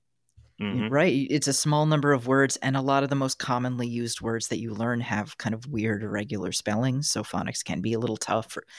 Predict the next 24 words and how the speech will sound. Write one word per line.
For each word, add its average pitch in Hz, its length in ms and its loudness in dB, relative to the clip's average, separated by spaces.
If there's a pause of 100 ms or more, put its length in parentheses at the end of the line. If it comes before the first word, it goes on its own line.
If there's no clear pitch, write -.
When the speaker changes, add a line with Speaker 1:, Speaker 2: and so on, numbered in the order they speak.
(180)
Speaker 2:
like, 139 120 2
a 147 60 6
word 135 220 4
like 123 200 2
put - 300 2 (100)
looks - 200 -8
like - 160 -6
putt, - 260 -2 (360)
but - 120 -8
it, 180 80 -12 (160)
it's 107 240 6
Speaker 1:
Mm. 98 40 -2
Speaker 2:
pronounced 123 340 -2
put. - 240 -2 (260)
It, - 240 -4
that's 135 140 -2
kind 127 200 0
of 123 60 0
an 123 80 -2
irregular 120 540 -2
pronunciation. 117 800 2 (800)
But 151 100 6
as 143 160 6
you 135 240 4